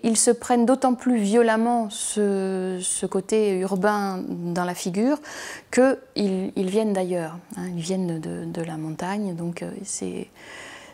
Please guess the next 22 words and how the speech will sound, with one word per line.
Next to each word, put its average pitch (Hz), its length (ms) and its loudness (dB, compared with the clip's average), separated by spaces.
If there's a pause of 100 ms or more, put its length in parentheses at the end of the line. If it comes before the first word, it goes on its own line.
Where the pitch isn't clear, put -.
c'est - 200 -4
pour 170 220 -4
eux 196 60 2
un 170 100 -2
peu 165 140 -8
un, 175 640 -8
un 180 80 -4
choc. 170 400 -6 (1500)
Mon 208 220 2
objectif 294 520 2
dans 233 120 4
ce 233 160 2
livre 240 400 4
n'était 214 320 0
pas 277 320 2
de, 220 400 2 (360)
de 190 120 2
l'ordre 226 260 6
d'une 202 220 4
dénonciation, 202 800 2
malgré 196 360 2
tout, 254 280 0